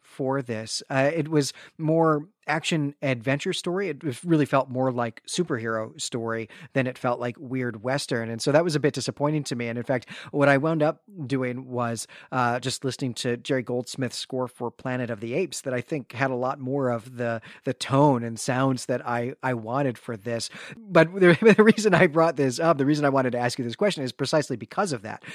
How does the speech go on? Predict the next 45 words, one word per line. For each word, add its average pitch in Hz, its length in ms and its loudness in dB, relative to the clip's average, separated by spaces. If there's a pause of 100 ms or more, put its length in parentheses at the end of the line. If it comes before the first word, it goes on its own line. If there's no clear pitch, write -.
(140)
because 165 180 2
I 170 140 8
was 175 200 8
making 151 720 2
conscious 151 640 0
choices 143 440 -2
about 123 220 0
the 123 60 -4
music 165 400 2
I 117 80 0
was 113 160 -8
listening 117 280 -8
to 123 120 -6
based 143 400 -2
on 127 200 -6
my 165 240 2
understanding 127 600 -2
of 117 240 -8
what 127 320 -4
this 123 160 -6
story 110 440 -6
is, 107 300 -12
right? 123 160 -2 (280)
And 151 180 2
my 202 160 2
understanding 139 640 0 (200)
was 143 120 -4
that 135 140 -2
this 147 140 2
is 135 120 0
a 127 100 2
weird 117 340 -4
Western, 110 480 -4 (280)
but 151 260 2 (460)
clearly 170 420 2
the 123 160 -4
film, 147 400 4
or 185 160 0
at 202 140 -6
least 220 420 -2
the 156 160 0
score 240 320 0
to 165 80 0
the 131 100 -2
film, 120 380 -4